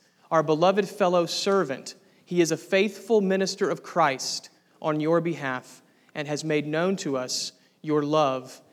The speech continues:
in the Spirit." Brothers and sisters, this is the word of the Lord given to us for our good.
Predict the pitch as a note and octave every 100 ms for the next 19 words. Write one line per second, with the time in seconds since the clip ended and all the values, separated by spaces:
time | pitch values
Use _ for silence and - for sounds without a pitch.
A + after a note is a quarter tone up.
0 | _ - C#3+ C3+ - C3 B2 B2 - _
1 | _ _ _ _ _ _ _ _ - -
2 | E3+ D3+ D#3 E3+ D3 C#3+ D3 D#3 E3+ D3+
3 | D#3 D#3 D#3 D3+ D3+ D3 C#3 D3+ D#3 F3
4 | D#3 C#3+ - - - D#3+ D3+ C#3+ C#3+ C3+
5 | C#3 C3 B2